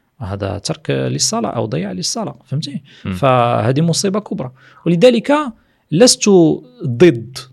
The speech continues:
Speaker 1: مئة في المئة، ولكن عندي تحفظ كبير.
Speaker 2: مم.
Speaker 1: عندي تحفظ كبير، آه، من الناحية المالية ومن ناحية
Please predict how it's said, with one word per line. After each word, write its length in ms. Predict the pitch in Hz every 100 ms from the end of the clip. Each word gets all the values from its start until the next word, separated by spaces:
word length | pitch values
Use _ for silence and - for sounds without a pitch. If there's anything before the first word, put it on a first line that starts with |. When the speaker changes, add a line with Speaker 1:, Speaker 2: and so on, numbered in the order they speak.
| _ _ _ _
Speaker 1:
مئة 360 | 123 147 - 143
في 160 | 131
المئة، 480 | 113 110 - 190 269 _ _ _ _ - - - - _
ولكن 380 | 135 175 185 151
عندي 180 | 156 165
تحفظ 460 | 120 - - 135
كبير. 500 | - 104 92 90 85 - _ _
Speaker 2:
مم. 320 | 104 92 90 87
Speaker 1:
عندي 140 | 113
تحفظ 420 | 104 - - - -
كبير، 400 | - 101 160 - - - - _
آه، 500 | 123 117 110 107 107
من 120 | 101
الناحية 320 | 123 127 127 110
المالية 480 | 101 95 95 98
ومن 340 | 156 160 123 123
ناحية 360 | 113 - 117